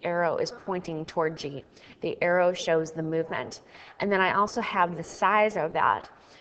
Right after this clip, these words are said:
because I can see that it wasn't just this small little movement. It didn't stop here,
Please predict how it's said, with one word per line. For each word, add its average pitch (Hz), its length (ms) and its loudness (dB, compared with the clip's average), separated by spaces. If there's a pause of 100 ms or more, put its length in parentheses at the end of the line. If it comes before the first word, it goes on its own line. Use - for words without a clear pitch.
because 180 260 -2
I 165 100 2
can 170 200 -4
see 196 340 -2
that 160 300 2 (240)
it - 160 0
wasn't 170 400 0
just 170 320 0
this 175 160 -2
small 170 680 0
little 160 160 -2
movement. 165 460 -2
It 170 100 -4
didn't 160 280 0
stop - 460 0
here, 151 440 -4